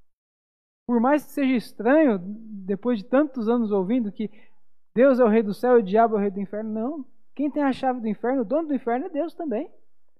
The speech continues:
Ali ele mostra como é, ele é um Deus justo.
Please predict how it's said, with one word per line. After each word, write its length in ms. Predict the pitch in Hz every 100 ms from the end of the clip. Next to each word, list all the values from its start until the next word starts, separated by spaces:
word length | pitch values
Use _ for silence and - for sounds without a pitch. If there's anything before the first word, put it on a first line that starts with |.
| _ _ _ _
Ali 260 | 190 214 311
ele 160 | 339
mostra 580 | 262 220 320 - - 185 - - - -
como 260 | 233 247
é, 320 | 247 254 226
ele 160 | 220 226
é 140 | 226
um 180 | 240 226
Deus 500 | 185 220 285 269 - - - - -
justo. 680 | - - 208 277 - - 147